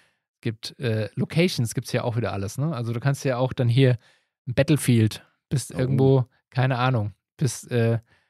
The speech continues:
Speaker 2: auf irgendeinem Sch-, Schlachtfeld, äh, irgendwo <laughs> unterwegs in irgendeinem Kriegsgebiet im Kalten Krieg und dann würfelst du aus, okay, wo genau sind wir denn jetzt hier, ne? Also die, also biete dir, ich könnte jetzt hier noch weitermachen und weitermachen, da ist
Speaker 1: Okay.
Speaker 2: wirklich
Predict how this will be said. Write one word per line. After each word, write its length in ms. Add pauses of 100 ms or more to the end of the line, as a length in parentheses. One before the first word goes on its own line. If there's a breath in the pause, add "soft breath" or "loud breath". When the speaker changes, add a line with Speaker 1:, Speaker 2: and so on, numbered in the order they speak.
(320)
Speaker 2:
auf 400 (360)
irgendeinem 280
Sch-, 320
Schlachtfeld, 840
äh, 300
irgendwo 460
<laughs> 20
unterwegs 840
in 140
irgendeinem 420 (400 loud breath)
Kriegsgebiet 800
im 320
Kalten 320
Krieg 380 (340)
und 80
dann 140
würfelst 280
du 60
aus, 220
okay, 280
wo 240
genau 240
sind 160
wir 80
denn 180
jetzt 200
hier, 200
ne? 260
Also 500
die, 480 (760)
also 260
biete 260
dir, 340 (540)
ich 120
könnte 180
jetzt 100
hier 140
noch 160
weitermachen 720
und 220
weitermachen, 680
da 160
ist 140
Speaker 1:
Okay. 80
Speaker 2:
wirklich 160